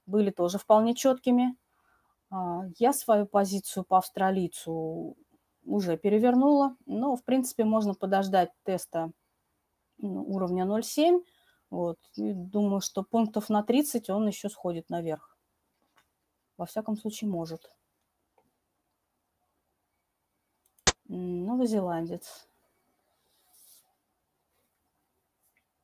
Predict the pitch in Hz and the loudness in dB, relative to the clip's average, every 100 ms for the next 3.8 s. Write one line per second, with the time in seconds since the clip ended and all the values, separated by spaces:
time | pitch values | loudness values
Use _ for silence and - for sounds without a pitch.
0 | _ _ _ _ _ _ _ _ _ _ | _ _ _ _ _ _ _ _ _ _
1 | _ _ _ 185 185 185 - 220 247 226 | _ _ _ -8 -6 -6 -6 0 2 4
2 | 220 214 214 220 214 - 220 294 349 349 | 4 4 6 4 4 -2 0 4 2 2
3 | 220 175 160 - - 170 175 175 | -2 -2 -2 -8 -8 -6 -4 -4